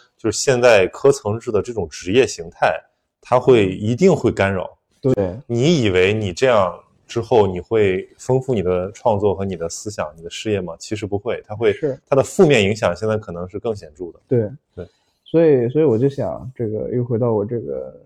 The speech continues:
Speaker 2: 职业生涯，我就想，呃，做一些免费的东西，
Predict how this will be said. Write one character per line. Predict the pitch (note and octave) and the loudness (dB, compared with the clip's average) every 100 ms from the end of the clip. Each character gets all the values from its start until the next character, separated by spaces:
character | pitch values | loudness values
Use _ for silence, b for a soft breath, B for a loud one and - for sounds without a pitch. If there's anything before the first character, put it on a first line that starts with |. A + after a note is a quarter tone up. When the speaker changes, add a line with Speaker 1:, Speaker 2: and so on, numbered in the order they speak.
| C#3 _ _ | _ _ _
Speaker 2:
职 | - B2 | -4 -4
业 | |
生 | A#2+ B2 | -2 -4
涯， | B2 | -6
我 | |
就 | D3+ | -8
想， | - B2 b b b b b b _ _ | -12 -14 b b b b b b _ _
呃， | E3 A#2+ G#2 F2+ D#2 D2 _ _ _ _ _ - A#2+ | -4 0 0 -4 -8 -12 _ _ _ _ _ -16 0
做 | G3 E3 | 4 4
一 | |
些 | D3+ | 4
免 | C3 G#2+ | 0 -2
费 | D3 | -2
的 | A#2 | -2
东 | F#2+ | -4
西， | G2 | -10